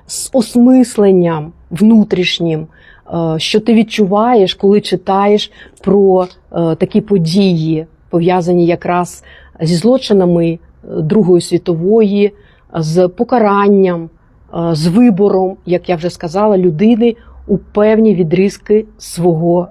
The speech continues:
життя. Ще хотіла зазначити, друзі, звернути увагу на те, що у дві тисячі восьмому році фільм було екранізовано, вийшла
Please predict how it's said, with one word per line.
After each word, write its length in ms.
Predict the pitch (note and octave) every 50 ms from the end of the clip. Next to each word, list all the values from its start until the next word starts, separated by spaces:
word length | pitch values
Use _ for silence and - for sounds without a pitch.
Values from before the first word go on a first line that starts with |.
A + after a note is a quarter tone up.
| -
життя. 640 | - E3+ E3 F3 E3+ - - - E3+ D#3+ D3+ D3+ D#3+ E3+ - - - - - - - -
Ще 440 | F3 - - - - - A#3 B3 A#3+
хотіла 440 | A#3 - G3 - - G#3+ G#3 G3+ F#3
зазначити, 640 | F3 F#3+ F3 F#3+ G3 G3+ G#3+ G#3+ - G#3+ - F#3+
друзі, 640 | F3 E3+ F3+ G#3 A3 G#3 F#3 F3+ G3 G3 G3 F#3+ F#3 - -
звернути 500 | E3 D3+ D#3 F3+ F3+ G3 G3+ G3 - F#3
увагу 320 | E3+ F#3+ G#3+ A3 G3 G3
на 140 | F3+ F3+ F3
те, 240 | F3 - G#3+ A#3 A3
що 480 | - - - - - F#3+ G3 G3+ G3 - - - - - _ -
у 80 | F3
дві 140 | F3 F3 G3
тисячі 280 | - A3+ G#3+ - - F3+
восьмому 480 | F#3 G#3 G3+ - F#3+ F3 F3 F3 E3+
році 640 | E3+ F#3 G#3+ C4 D4 C#4+ - - - F#3 F3 D#3 - -
фільм 440 | - - - G#3 A3 A#3+ A#3+ A3 G#3+
було 360 | F3 E3+ F3+ F3 F#3 G3 G#3+ -
екранізовано, 880 | F#3 - - F3+ F3+ F3+ F3+ D#3+ - F#3 E3+ E3+ D#3+ F3+ F#3 G3+ A#3 B3
вийшла 480 | G#3+ F3+ F#3+ G3 F#3+ - - F#3+ F#3